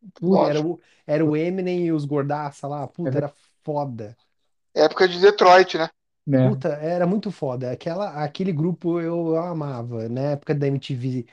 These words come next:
Speaker 2: Raiz, que tinha os clipes, toda vez que tinha o D twelve, eu
Speaker 3: É,
Speaker 2: adorava.
Speaker 3: é época de Sabrina Parlatore.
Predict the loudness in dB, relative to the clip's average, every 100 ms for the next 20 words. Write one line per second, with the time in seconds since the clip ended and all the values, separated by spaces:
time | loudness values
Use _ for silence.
0 | _ _ -4 0 0 0 -2 -6 -8 -4
1 | -4 -4 -2 -2 -2 -4 -8 -8 -6 -2
2 | 0 0 -2 -4 -2 0 0 0 -2 -2
3 | -2 0 2 2 2 -2 0 6 6 4
4 | _ 4 4 6 2 2 0 4 4 4
5 | -2 2 2 2 4 4 2 0 -4 -4